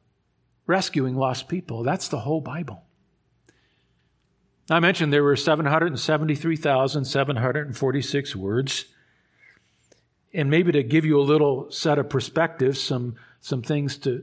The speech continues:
to hang your thoughts on, some rocks in the river, as I'm fond of saying,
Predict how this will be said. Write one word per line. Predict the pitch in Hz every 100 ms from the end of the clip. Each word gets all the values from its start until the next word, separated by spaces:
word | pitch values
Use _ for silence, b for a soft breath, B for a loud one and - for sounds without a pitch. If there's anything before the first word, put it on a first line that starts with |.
| -
to |
hang | 117 147 147 131
your | 120
thoughts | 120 180 185 180 -
on, | 110 113 147 165 - _ _ _ _ _ _ _
some | - 135 120
rocks | 135 139 -
in | 131
the | 117
river, | 120 160 135
as | 117 110
I'm | 117 110
fond | 123 117 117
of | 107
saying, | - 117 127 147